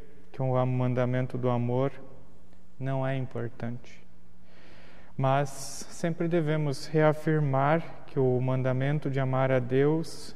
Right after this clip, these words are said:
e ao nosso próximo como a nós mesmos é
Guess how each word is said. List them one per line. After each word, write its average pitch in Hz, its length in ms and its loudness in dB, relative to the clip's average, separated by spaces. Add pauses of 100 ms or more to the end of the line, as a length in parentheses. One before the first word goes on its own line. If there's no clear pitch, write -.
e 139 100 -4
ao 135 120 -2
nosso 131 340 -2
próximo 143 540 4
como 135 260 -2
a 131 60 0
nós 131 300 2
mesmos 151 800 -2 (400)
é 135 340 0